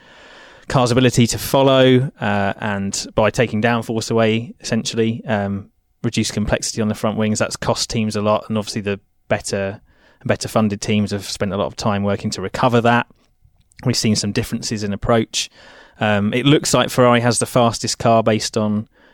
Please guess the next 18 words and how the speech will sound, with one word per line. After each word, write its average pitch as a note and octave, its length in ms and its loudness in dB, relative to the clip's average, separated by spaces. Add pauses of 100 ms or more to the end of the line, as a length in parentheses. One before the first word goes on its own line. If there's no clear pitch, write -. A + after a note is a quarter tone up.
(140)
pre-season A2+ 440 2
testing A2+ 460 0
by G#2 540 2 (300)
two, A2 340 2
three, G#2+ 360 2
four G#2+ 340 2
tenths, A2 360 -2
depending G#2+ 480 -2
on G2+ 220 -4
who G#2+ 120 -4
you G2+ 160 -2
speak - 300 -4
to G#2+ 180 0
and G#2 80 -2
how G#2+ 100 0
you G2 120 -2
calculate G#2+ 640 -2
it. - 160 -2